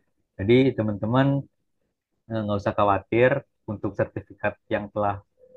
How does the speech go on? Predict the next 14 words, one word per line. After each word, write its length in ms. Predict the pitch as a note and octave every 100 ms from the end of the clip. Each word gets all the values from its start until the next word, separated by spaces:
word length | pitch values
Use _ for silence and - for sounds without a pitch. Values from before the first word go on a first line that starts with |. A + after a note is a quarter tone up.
| - _ -
teman-teman 320 | G#2+ G#2+ A2
dapatkan 480 | G#2 G#2 G#2 - A#2+ A#2
ketika 240 | - G#2+
mengikuti 800 | A2 G#2+ - G#2+ A2+ _ A2+ A2
kelas 320 | - A2 A2 -
intensif 480 | A2+ G#2+ A2 G#2 A2+ -
bootcamp 560 | G2+ - - G2+ A2 C#3 _ _ _ _ _ _ _ _ _ _ _ G#2+
yang 800 | G#2+ G#2 G2+ G2+ G2+ G2+ G#2 -
akan 220 | G#2 - G#2
diadakan 480 | G#2+ G2+ G2+ G#2 G#2
di 160 | G#2+
enam 160 | G#2 G2+
belas 160 | G2
Desember 640 | G2+ - G2 F#2 G#2 A#2